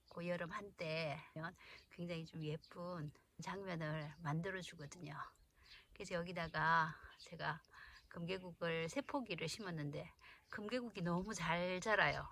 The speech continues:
애들이 일 년 지나고 나면 막 포기가 막 부쩍부쩍 커지고,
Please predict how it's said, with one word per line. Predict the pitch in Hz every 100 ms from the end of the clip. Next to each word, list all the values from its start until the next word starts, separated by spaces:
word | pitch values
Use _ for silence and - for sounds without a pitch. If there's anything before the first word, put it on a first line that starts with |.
| - - - - - - - - - _ -
애들이 | 202 208
일 | 214 240
년 | 233
지나고 | 226 208 196
나면 | 180 170
막 | 160 156
포기가 | - 220 180
막 | 156 151
부쩍부쩍 | - 185 254 - 185 170
커지고, | - 190 - 240 220